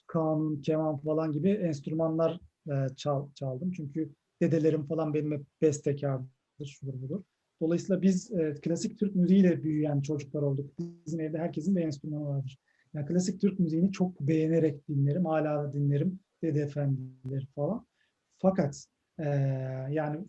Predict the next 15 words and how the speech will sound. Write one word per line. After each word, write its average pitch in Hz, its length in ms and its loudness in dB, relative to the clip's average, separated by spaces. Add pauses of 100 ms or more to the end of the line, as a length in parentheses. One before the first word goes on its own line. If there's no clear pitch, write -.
(200)
modern, 160 560 0
popüler 180 340 4
anlamda 151 560 2
herhangi 165 420 0
bir 156 360 -2
Türkçe 143 600 -2 (100)
sözlü 143 400 -2
bir 135 80 -4
müzik 143 360 0
açıkçası 170 580 -10 (420)
dinlemiyorum. 185 640 4 (380)
Dolayısıyla 202 680 4
yani 170 460 0
maalesef 180 440 4
size 196 400 -2